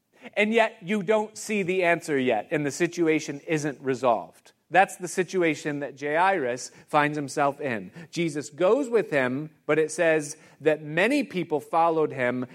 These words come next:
and thronged him, meaning that the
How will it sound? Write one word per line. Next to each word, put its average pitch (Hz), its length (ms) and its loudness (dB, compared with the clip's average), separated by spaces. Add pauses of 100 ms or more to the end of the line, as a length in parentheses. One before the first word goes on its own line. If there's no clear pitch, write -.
(160)
and 147 280 -2
thronged 160 960 -2
him, 107 500 -6 (600)
meaning 175 420 0 (280)
that 165 300 0 (240)
the 139 300 2